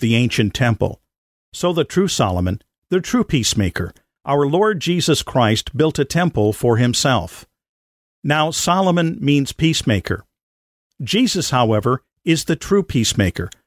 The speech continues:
of whom Saint Paul says, "He is our peace,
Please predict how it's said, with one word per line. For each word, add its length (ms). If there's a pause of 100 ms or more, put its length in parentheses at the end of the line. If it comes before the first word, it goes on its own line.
(160)
of 160
whom 260
Saint 320
Paul 260
says, 500 (440)
"He 200
is 280
our 240
peace, 540